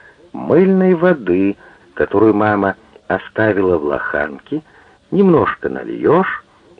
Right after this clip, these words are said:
но достаточно, чтобы брызгать друг в друга. Потихоньку подберёшься к приятелю и нажмёшь на петушка. Он откроет клюв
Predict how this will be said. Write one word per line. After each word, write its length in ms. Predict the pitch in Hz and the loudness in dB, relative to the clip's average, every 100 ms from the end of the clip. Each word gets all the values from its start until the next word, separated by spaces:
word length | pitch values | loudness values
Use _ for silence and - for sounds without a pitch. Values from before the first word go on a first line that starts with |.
| - | -14
но 240 | - 131 | -6 -2
достаточно, 720 | 180 190 - 107 110 135 - 151 | 0 -2 -2 -2 0 -2 -2 -4
чтобы 300 | - 135 135 | -2 2 2
брызгать 500 | 113 123 120 139 135 | 4 4 2 0 2
друг 240 | 117 143 | 0 0
в 80 | 139 | -2
друга. 460 | 117 98 87 95 90 _ _ _ _ _ _ | 0 2 2 0 -2 _ _ _ _ _ _
Потихоньку 560 | - 113 123 208 185 110 | -4 -2 2 0 2 0
подберёшься 880 | 101 87 90 85 87 82 - - 76 | 0 -2 0 2 2 2 -4 -6 -6
к 100 | - | -6
приятелю 760 | 95 82 71 71 - 127 190 - - - _ _ | -4 -2 -2 -4 -2 -2 -2 -4 -20 -20 _ _
и 140 | 214 226 | 0 2
нажмёшь 800 | 208 165 123 120 190 208 - - _ _ _ | 2 2 0 0 2 0 -4 -10 _ _ _
на 140 | 151 185 | -4 -4
петушка. 760 | 185 - - - - 80 76 - _ _ _ - | -4 -2 -2 -2 -2 -2 -4 -10 _ _ _ -2
Он 220 | 190 156 | 0 2
откроет 580 | 90 - - 65 - - | -2 -4 -2 -2 -2 -10
клюв 580 | - 78 170 202 - | -8 0 2 2 -4